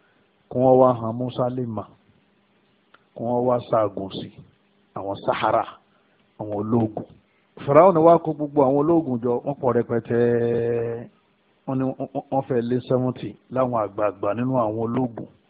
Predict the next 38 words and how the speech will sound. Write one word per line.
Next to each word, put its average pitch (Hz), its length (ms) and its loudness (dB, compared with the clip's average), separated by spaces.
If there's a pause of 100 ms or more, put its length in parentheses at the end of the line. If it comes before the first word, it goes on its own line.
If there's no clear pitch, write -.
(1040)
a-, 107 40 -12 (140)
a-, 110 120 -10
àwọn 110 140 -6
babaláwo 110 540 -2
àwọn 104 140 -6
ológun 117 480 -6 (400)
tí - 80 -14
wọ́n 117 160 -2
máa 113 140 -2
ń 113 120 -6
bẹ 117 80 -6 (100)
ìsúnṣẹ́. 117 500 -6 (920)
Fáráò 110 400 -2
kó - 160 -10
wọn 110 200 -4
jọ, 107 200 -4 (400)
ó - 80 -10
ní, 120 100 -8
"Ẹ 117 60 -6
wá 117 160 2
dágbára 113 540 2
wò 98 240 -4
lára 104 240 0
Musa." 110 380 -6 (1500)
Ẹ̀yọ́ 113 160 -6
màá 110 140 -2
yá 117 180 4
mi, 107 120 -10 (1300)
Ọlọ́run 120 240 -2
sọ 113 100 -6
náà 117 140 -2
Al-Qur'an 113 380 -2
Al-Karim, 104 400 -8 (100)
"A'udhu 110 300 -8
billahi 107 260 -4
minash 104 160 -10
shaitanir 107 300 -10
rajim." 98 260 -14